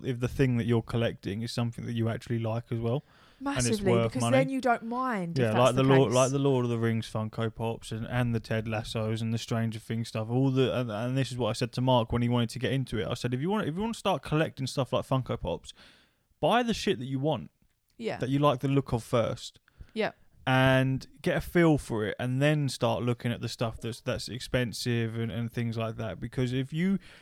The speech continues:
Speaker 1: if you've bought something that you wanted to make a bit of money on, but it's something that you actually really like, then if you don't make any money on it, doesn't matter.
Speaker 2: Yeah.
Speaker 1: Because you've bought something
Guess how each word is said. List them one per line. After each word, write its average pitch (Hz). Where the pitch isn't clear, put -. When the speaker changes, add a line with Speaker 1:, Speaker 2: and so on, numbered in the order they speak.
Speaker 1:
if 139
you've 202
bought 190
something 120
that 131
you 131
wanted 143
to -
make 127
a 131
bit 120
of 131
money 135
on, 113
but 101
it's -
something 123
that 123
you 127
actually 123
really 123
like, 120
then 131
if 165
you 185
don't 127
make 131
any 131
money 135
on 98
it, 117
doesn't 135
matter. 98
Speaker 2:
Yeah. 320
Speaker 1:
Because 127
you've 131
bought 151
something 120